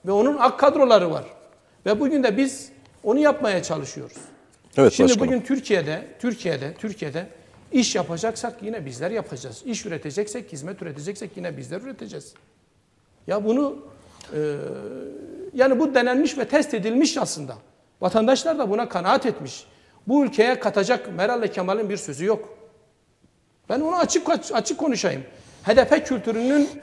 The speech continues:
Speaker 1: bu ülke insanına sunacağı bir hizmet de yok. Yapacaksa yine AK kadrolar yapacak,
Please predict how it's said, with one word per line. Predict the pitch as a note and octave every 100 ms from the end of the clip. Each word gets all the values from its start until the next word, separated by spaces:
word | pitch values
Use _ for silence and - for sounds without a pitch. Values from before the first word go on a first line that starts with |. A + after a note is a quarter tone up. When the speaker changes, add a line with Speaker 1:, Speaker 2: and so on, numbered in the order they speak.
| - - -
Speaker 1:
bu | C#4+
ülke | A#3+ C4+ C4+
insanına | A3+ G#3+ G#3+ B3+
sunacağı | - G3+ F#3+ B3+ C4+
bir | G3+
hizmet | D#3 A#3 -
de | A#3
yok. | C#3+ - - - _ _ _ _ -
Yapacaksa | G3 A#3+ A3+ C4+ - A#3
yine | A3+
AK | G#3 B3
kadrolar | - A#3 A#3 A#3
yapacak, | A#3 A3 A3 B3